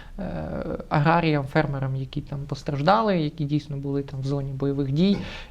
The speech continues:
і здійснювали свою діяльність. І дуже багато різних, е, і, зокрема, най-, найбільша наша така гордість,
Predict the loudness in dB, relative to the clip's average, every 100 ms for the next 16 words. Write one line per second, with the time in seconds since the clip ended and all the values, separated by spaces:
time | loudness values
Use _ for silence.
0 | 0 2 4 4 2 2 -2 -2 -2 -2
1 | 2 4 4 4 2 0 -4 -6 4 8
2 | 8 6 6 4 2 -2 -2 -2 -6 -8
3 | -8 -6 -6 -8 -8 -10 -6 -6 -6 -2
4 | 4 4 4 6 6 6 4 2 -2 -10
5 | -10 -10 -14 -18 -20 -20 -20 0 4 6
6 | 6 4 4 0 -2 0 0 0 0 -4
7 | -4 -2 0 2 2 2 2 0